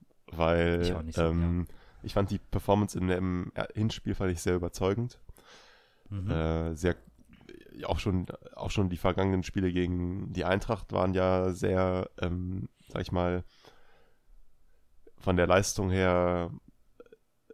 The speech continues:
Speaker 1: ruhig und kontrolliert, so mein Eindruck.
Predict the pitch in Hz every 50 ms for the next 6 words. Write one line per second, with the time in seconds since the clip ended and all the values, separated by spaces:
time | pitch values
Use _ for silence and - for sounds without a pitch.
0 | - _ - - - 98 98 101 107 113 - - 92 87 - 101 92 82 - 101
1 | 90 90 98 110 123 120 - - - - - - - - - - - 92 90 92
2 | 92 95 92 90 90 92 90 - 104 107 101 92 98 104 - - - -